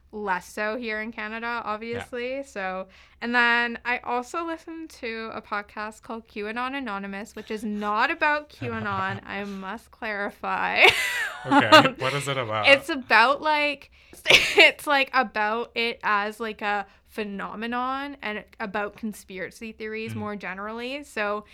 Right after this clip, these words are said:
Speaker 1: they talk a lot about different conspiracies, which is, like, my, one of my main interests. That's actually what I wanted to study if I'd gone on to do my P H D.
Speaker 2: What's a game that you've been obsessed with lately?
Speaker 1: Oh, no. <laughs> So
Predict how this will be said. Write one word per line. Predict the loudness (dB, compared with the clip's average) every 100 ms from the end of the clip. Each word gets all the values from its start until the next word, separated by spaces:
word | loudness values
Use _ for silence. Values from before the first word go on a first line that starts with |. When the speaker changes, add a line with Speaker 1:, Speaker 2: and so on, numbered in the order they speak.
| -20 _
Speaker 1:
they | -4
talk | -2 -2 -2 -2
a |
lot | -4 -4 -6
about | -6 -8 -8
different | -12 -12 -14
conspiracies, | -12 -14 -12 -12 -12 -12 -12 -10
which | -12 -8
is, | -8 -8
like, | -10 -12 _ _
my, | -8 -4 -4 -6 -8
one | -6 -6
of | -4
my | -6
main | -6 -10 -10
interests. | -12 -10 -10 -4
That's | -2 2
actually | 0 0 -2
what | 0
I | -2
wanted | -4 -8 -12
to | -16
study | -14 -12 -12 -12 -14 -14
if | -14 -12
I'd | -10 -12 -12
gone | -12 -12 -14
on | -18
to | -18
do | -16 -12
my | -12
P | -14 -16
H | -14 -16
D. | -12 -12 -12 -18 _ _ -20 -20 -20 _ _ -16
Speaker 2:
What's | -8 -8 -8 -12
a | -12
game | -6 -4 -4 -6
that | -6 -8
you've | -10 -12
been | -12
obsessed | -12 -12 -12 -10 -10 -10
with | -10 -10
lately? | -10 -10 -14 -12 -8
Speaker 1:
Oh, | -6 -6
no. | -4 0 4 8 10 10 8
<laughs> | 6 0 0 -2 -2 -4 -8 -16 -18 -14
So | 4 6 8